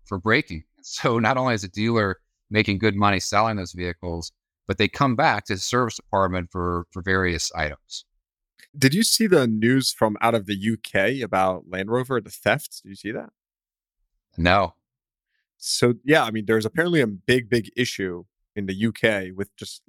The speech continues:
Speaker 2: thefts of Land Rovers. And what's happening is insurance costs are, like,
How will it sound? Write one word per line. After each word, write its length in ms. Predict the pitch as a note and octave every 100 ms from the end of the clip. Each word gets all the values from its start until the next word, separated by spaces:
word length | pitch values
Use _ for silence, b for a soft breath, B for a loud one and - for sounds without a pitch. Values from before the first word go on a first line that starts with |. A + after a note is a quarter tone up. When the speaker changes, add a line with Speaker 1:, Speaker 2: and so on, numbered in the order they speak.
| _ _ -
Speaker 2:
thefts 280 | A#2+ -
of 120 | A2 G2+
Land 220 | G#2+ A2
Rovers. 380 | F#2+ F#2 F2+ F#2+
And 100 | G2
what's 160 | A2
happening 420 | B2 C3 A2 G2+
is 240 | G2 F#2+ - b b b b -
insurance 520 | A#2+ - D#3 D#3 -
costs 500 | - G2+ F#2+ - -
are, 140 | G2+ G2
like, 200 | G2